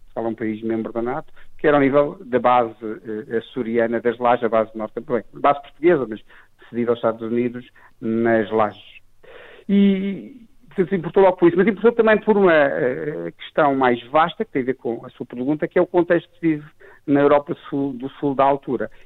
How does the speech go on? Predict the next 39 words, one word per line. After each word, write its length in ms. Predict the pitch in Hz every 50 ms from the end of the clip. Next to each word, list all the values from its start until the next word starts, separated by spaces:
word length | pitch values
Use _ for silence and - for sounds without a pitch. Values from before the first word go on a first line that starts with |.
| - _
E 40 | -
o 20 | -
que 60 | 180
é 20 |
que 60 | - 180
nós 100 | 170 165
temos 180 | - 170 160
na 80 | 160 160
altura? 460 | 151 151 147 - 156 156 165 180 180 - _ -
É 60 | - 170
um, 180 | 170 170 160
parece 320 | 170 180 170 180 175 165 -
que 80 | -
há 80 | 165 160
um 160 | 165 170 165
avanço 400 | 160 147 147 185 196 185 - 185
impetuoso 540 | 180 160 - _ 185 180 190 202 190 165 147
do 100 | 147 151
comunismo, 640 | - - 160 156 160 156 156 160 160 160 170 180 175 - - - - -
um 100 | 170 156
pouco 300 | - - 170 160 - -
toda 160 | - 156 143
a 60 | 139
Europa 260 | 139 139 139 139 143
do 100 | 127 123
Sul, 200 | - - 175 185
pelo 180 | 180 - 147 131
flanco 280 | - - 170 160 156 - - - -
sul 160 | 214 196 170
da 100 | 139 147
nato, 300 | 131 123 120 123 131 -
que 240 | _ _ _ _ _
parecia 240 | - 139 - - 131
estar 320 | 135 - 151 139 131 123 - - _ - _
a 60 | -
esboroar-se, 720 | 131 123 120 120 123 127 127 127 123 117 117 123 143 151 - _ _ _ _ _ _ _ _ _ _ _
eh, 340 | - - - - 156 151 135 - -
em 120 | - 147 135
Portugal, 580 | 120 - - 131 110 117 127 156 180 196 190